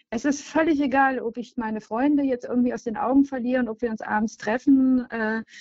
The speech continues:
oder ob ich den Rest, ob ich die nie wiedersehe. Es ist völlig egal, ob mich Menschen überholen. Es ist ganz egal, ob ich heute schon zehn Kilometer oder zwanzig gelaufen bin. Irgendwie werde ich das schon zu Ende bekommen."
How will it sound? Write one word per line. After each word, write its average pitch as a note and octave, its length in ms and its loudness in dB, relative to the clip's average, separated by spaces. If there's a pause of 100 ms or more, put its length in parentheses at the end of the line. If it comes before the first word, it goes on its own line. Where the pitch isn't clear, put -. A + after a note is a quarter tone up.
(300)
oder A3+ 240 2
ob A3+ 100 0
ich A#3 100 -4
den A3 160 -4
Rest, A#3 280 -4
ob A3 100 -2
ich A3 80 -6
die A#3+ 120 -2
nie A3 180 2
wiedersehe. B3+ 800 2
Es - 180 -4
ist C4+ 160 -8
völlig C#4 320 -2
egal, A3+ 400 2
ob C4 140 -2 (120)
mich B3+ 260 2
Menschen B3+ 420 0
überholen. C#4+ 880 2
Es A3 160 -6
ist A#3 160 -10
ganz A3+ 240 -2
egal, A#3 400 2
ob A#3 80 -2
ich A3 100 -12
heute A3+ 240 -2
schon G#3+ 220 -2
zehn C4 260 4
Kilometer A#3 480 -2
oder G#3+ 160 -2
zwanzig C#4+ 380 2
gelaufen B3 300 0
bin. A#3 100 0
Irgendwie A3 340 0
werde G#3 140 -4
ich F3 80 -8
das - 100 -6
schon G#3 160 -2
zu A3 100 -8
Ende C#4+ 280 6
bekommen." C4+ 420 2